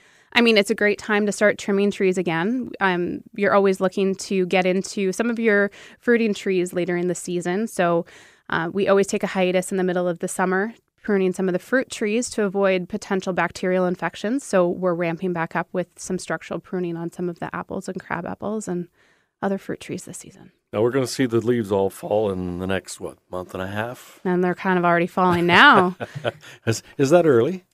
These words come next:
Speaker 1: It's a bit early for some, um, and what that's indicating is a bit of stress load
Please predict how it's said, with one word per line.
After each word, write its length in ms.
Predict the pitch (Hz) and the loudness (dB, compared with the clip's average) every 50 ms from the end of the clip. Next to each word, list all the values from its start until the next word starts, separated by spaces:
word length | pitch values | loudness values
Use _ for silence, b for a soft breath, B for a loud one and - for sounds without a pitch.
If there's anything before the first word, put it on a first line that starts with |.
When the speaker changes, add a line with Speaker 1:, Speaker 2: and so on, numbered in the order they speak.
| _ - | _ 6
Speaker 1:
It's 260 | 254 302 311 - 403 | 6 6 6 6 2
a 60 | 403 | 2
bit 200 | 285 330 311 - | 6 6 6 6
early 280 | - 302 302 311 320 302 | 8 8 6 6 6 4
for 180 | - 294 320 285 | 2 2 0 0
some, 420 | - - 220 190 185 240 311 370 381 - | 2 4 4 4 4 4 2 2 2 4
um, 280 | - 214 208 208 208 208 | 4 6 6 6 4 4
and 160 | - 247 277 | 2 2 2
what 160 | 277 311 294 | 2 2 2
that's 220 | - 277 262 247 - | 4 4 4 4 4
indicating 480 | 247 240 240 240 - 240 214 208 208 | 2 0 0 0 0 0 0 2 2
is 100 | 202 196 | 2 2
a 60 | 196 185 | 0 0
bit 220 | - 196 190 185 | 0 2 2 4
of 260 | 190 180 180 - _ _ _ _ _ _ _ - | 4 2 0 -4 _ _ _ _ _ _ _ -10
stress 460 | - - - - 202 185 185 - - | -8 -6 -4 0 2 2 0 0 -2
load 300 | - 190 175 175 165 - | -4 -2 -2 -2 -4 -6